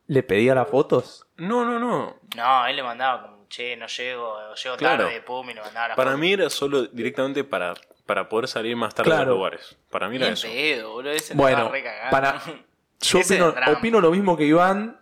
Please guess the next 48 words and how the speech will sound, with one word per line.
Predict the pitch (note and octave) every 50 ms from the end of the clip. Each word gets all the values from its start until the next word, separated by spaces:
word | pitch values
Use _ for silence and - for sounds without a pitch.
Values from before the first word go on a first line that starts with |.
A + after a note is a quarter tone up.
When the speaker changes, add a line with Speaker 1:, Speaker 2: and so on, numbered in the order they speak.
| _ -
Speaker 1:
de | - C3+ C3
trampa, | B2+ - C#3 C#3+ D3 D#3 D3+ C#3+ C#3+ D3+ D3+
Speaker 2:
Nunca | D3 D3+ C#3+ C#3
se | C#3
sabe, | C#3+ C#3 C3+
Speaker 1:
claramente. | C#3+ D3+ D3+ F#3 E3 D#3+ E3+ E3+ F#3 G3+ G#3+ -
Speaker 2:
nunca | A#3+ G#3 G#3+ G#3
se | G3 F#3+
Speaker 1:
No, | F#3 G3+ D3 A#2+
Speaker 2:
sabe. | - C3
Speaker 1:
nunca | C#3+ D3+ D#3 D#3+ D#3+ D3+
se | - D3
sabe. | - - C#3 C3 C3
Pero | - - G3 G3+ A3+
no | C4 D4+
sé | D4 - D4+
si | C#4+ - -
sería | - D#3+ D#3 G3+ G#3
de | F3 C#3+
tóxico. | C#3+ - D#3+ D3+ D#3 - - A2+ G2+ - - G#2 G2 F#2+ _ _ _ _ _
Speaker 3:
No, | A#2+ D3 E3+ F#3 F3 D#3
no, | D#3+ F#3 F#3 E3
Speaker 2:
Bueno. | C#3+ D3+ B2
Speaker 3:
ese | G#2+ - D3
Speaker 1:
Yo | - A3+
Speaker 3:
de | A3
Speaker 1:
pensé | G#3+ G3 F#3+ G#3
que | F#3
ibas | G3+ F3+
a | D#3+ D#3
Speaker 3:
trampa. |
Speaker 1:
decir | C#3+ C3+ - F3 F3+ E3
que | C#3 D#3 D#3+ F3 G3 G#3 - _ _ _ _ _ _ _ _ _ _ _ _
la | - B2+ A#2+ B2+
novia | C#3+ E3 E3+ F3 E3+ E3 D#3+ D3+
le | C3 A#2+ A2+
pedía | - A#2 A#2+ C3 C#3+
las | C#3+ C3+ -
fotos, | - D#3 D3+ D3 D3+ D#3+ E3+ - - -
entonces | B2 B2 - C#3+ - - - -
él | - C#3 C#3+ C#3 C#3+ D3 D#3+ G3+ A3+ - _ _ _ - _ _ _ _ _ -
tenía | C3 B2 C3 C#3 C#3+ B2+
fotos | - - D3 D3+ - D3+ C3+ -
en | C#3 C#3
todos | - - A#3+ C3+ D#3 C#3+
lados. | C#3+ C#3 C#3+ D3+ C#3+ D#3 E3 -
Speaker 2:
Bueno, | - B2 A2 F#2+ - - - _ _ _ _ _ _ _ _ _ _ _ _ _ _
otra, | - A#2 B2+ B2+ - A#2+ G#2 G#2 G#2+ C3 D#3+